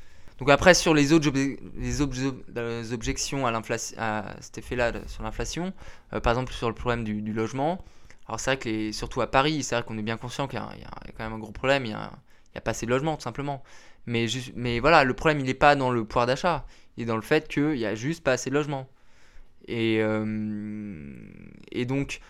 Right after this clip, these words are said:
si demain on met une, un revenu, euh, de base, euh, ce qui va s-, aussi se passer, c'est que les gens vont aussi pouvoir, euh, aller, euh, re-, aller déménager en province, par exemple. Vu qu'ils seront pas obligés, parce que le problème c'est ça aussi, Paris. Pourquoi il y a autant de monde à Paris ?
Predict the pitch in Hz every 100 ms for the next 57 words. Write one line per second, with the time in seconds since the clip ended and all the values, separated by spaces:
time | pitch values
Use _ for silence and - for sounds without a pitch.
0 | - - - 147 156 160 143 120 117 113
1 | 107 104 76 82 110 110 123 120 104 107
2 | 110 131 185 139 104 101 - - 110 -
3 | 107 - - 120 - 185 190 113 - 110
4 | 107 104 104 110 135 156 110 104 - -
5 | 147 120 131 147 120 107 104 104 107 110
6 | 110 104 104 104 104 101 107 107 98 -
7 | - - - 110 117 113 113 113 113 117
8 | 131 - 180 165 - 117 120 107 - -
9 | - - 123 - 127 147 139 135 165 170
10 | - - 139 131 147 185 160 - 110 120
11 | 117 104 - 143 131 135 135 123 127 127
12 | 123